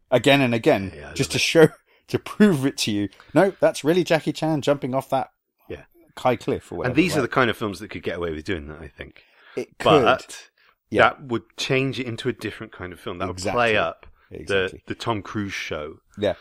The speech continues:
Speaker 1: Um, well spotted, man. And, um, I, I think I agree with you. And I think that requires some knowledge to spot as well, that it was shot as a single sequence.
Speaker 2: Yeah, yeah.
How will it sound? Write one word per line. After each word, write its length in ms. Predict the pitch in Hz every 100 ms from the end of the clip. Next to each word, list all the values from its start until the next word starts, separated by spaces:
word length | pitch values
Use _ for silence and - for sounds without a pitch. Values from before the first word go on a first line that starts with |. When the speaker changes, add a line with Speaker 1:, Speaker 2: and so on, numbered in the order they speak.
| - -
Speaker 1:
Um, 160 | 120 143
well 160 | 175
spotted, 420 | 180 - 156 107
man. 280 | 92 90 95
And, 160 | 101 117
um, 280 | 113 113 113
I, 280 | 113 123 123
I 40 |
think 380 | 120 147 120 - -
I 80 | 120
agree 260 | 120 131
with 100 | 127
you. 120 | 98 95
And 120 | 104
I 60 |
think 180 | 104 135
that 140 | 107 104
requires 300 | 101 113 101
some 200 | 107 104
knowledge 380 | 110 104 87 -
to 80 | -
spot 280 | - 95
as 140 | 87 104
well, 160 | 107 82
that 100 | 85
it 80 |
was 160 | 92 90
shot 240 | - 107
as 140 | 90 -
a 40 | -
single 260 | - 87
sequence. 460 | - 104 - 85 -
Speaker 2:
Yeah, 100 | 107
yeah. 120 | 76